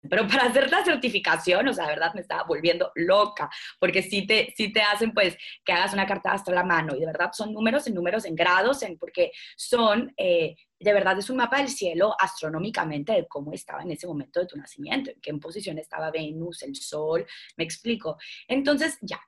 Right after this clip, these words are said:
tomamos esta foto que es, que es muy, muy exacta, y después como un screenshot del cielo. Y después lo que hace la astrología es que lo interpreta de una manera energética,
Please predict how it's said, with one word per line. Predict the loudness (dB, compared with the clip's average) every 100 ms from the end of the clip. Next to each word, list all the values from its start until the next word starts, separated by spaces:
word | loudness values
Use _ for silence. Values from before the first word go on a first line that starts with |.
| _
tomamos | -6 -4 -2 -2
esta | 0 2
foto | 4 2 2 -2
que | 0 0
es, | 0 -6 _ _
que | -6
es | -2
muy, | 0 0 -2 -6
muy | -6 -2
exacta, | -2 -2 0 0 0 0 0 -2 _ _ _ _ _ _ -6
y | 0
después | 0 0 -4 0 0
como | 0 -2
un | -2
screenshot | -2 -4 -4 -4 -6
del | -10 -12 _ _ -16
cielo. | -14 -14 -16 -20 -20 -2
Y | 4
después | 4 4 2
lo | 2
que | 2
hace | 2
la | 0
astrología | 0 -4 -6 -2 0 0
es | -2
que | -6
lo | -6
interpreta | -4 -4 -2 0
de | 0
una | 0
manera | 0 0 0 0
energética, | -2 -2 0 2 2 -2 -12